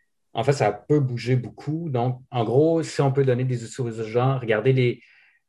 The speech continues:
ben, d'un, assurez-vous de bien gérer vos papiers, donc le refus, indiquez-le clairement et tout. Et après, ça serait, s'ils veulent regarder, c'est les chiffres indicateurs.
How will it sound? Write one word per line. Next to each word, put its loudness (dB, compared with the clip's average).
ben, 4
d'un, 4
assurez-vous -2
de 4
bien 0
gérer -2
vos -6
papiers, -4
donc -10
le 0
refus, -2
indiquez-le -4
clairement -2
et -6
tout. 0
Et 8
après, 2
ça -2
serait, -2
s'ils -8
veulent -2
regarder, 0
c'est -6
les -4
chiffres -4
indicateurs. -4